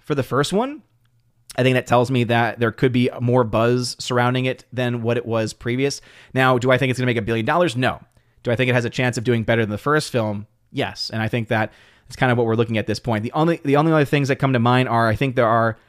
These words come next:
there's, uh, two movies set to come out from Angel Studios. One is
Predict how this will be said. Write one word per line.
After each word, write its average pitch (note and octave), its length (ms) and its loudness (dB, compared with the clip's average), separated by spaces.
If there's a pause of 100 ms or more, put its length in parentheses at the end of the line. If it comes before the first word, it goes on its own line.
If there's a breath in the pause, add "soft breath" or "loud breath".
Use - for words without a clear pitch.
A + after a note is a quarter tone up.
(560 soft breath)
there's, B2+ 300 4
uh, A2+ 340 0 (720)
two G#3+ 220 2
movies F#3 320 4
set D#3+ 140 2
to D#3 80 -2
come D3 280 0
out C3 260 0
from B2+ 340 0
Angel C#3 280 -2
Studios. B2 680 -2 (640)
One C3+ 600 2 (100)
is B2 680 0